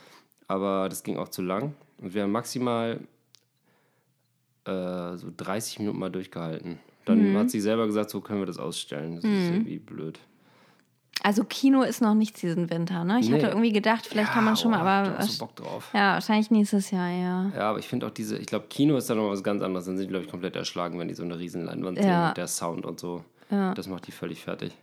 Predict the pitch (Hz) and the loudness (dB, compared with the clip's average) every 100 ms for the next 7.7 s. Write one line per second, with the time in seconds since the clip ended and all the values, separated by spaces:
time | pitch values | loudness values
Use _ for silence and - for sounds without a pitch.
0 | _ - 185 - 190 - - - 190 202 | _ -2 -2 -2 -6 -10 -12 -10 -8 -8
1 | 196 208 - - 190 - 185 98 - - | -8 -10 -12 -10 -6 -4 -4 -6 -8 -8
2 | - 104 98 - 117 107 107 104 - 101 | -4 -2 -4 -4 -2 0 2 0 -2 -2
3 | 95 101 123 120 135 127 123 98 95 101 | 0 0 -2 -4 -4 -2 -2 -4 -4 -6
4 | - 98 - 98 151 208 196 190 208 233 | -6 -10 -8 -2 4 6 6 4 4 0
5 | - 95 - 101 101 - - 104 104 98 | -4 -10 -8 -6 -6 -8 -10 -6 -4 -4
6 | 92 92 92 92 95 - 98 90 90 92 | -4 -4 -2 -4 -6 -8 -6 -4 -6 -8
7 | - 104 101 - 110 110 | -8 -8 -6 -6 -6 -6